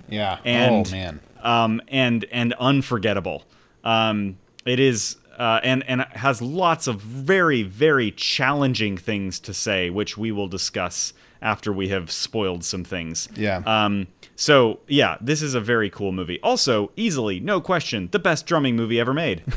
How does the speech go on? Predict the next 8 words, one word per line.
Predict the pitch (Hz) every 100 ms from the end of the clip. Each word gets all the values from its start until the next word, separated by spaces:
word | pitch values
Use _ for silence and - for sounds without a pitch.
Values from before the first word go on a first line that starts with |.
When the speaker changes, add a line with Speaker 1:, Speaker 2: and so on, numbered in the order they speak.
| -
Speaker 1:
<laughs> | 175
Sure. | 156 135 98 -
Speaker 2:
<laughs> | 226 233 190
If, | 170 170 - - -
if | 190
you | 196 214
like | 208 196
drums | 147 220 165 147 131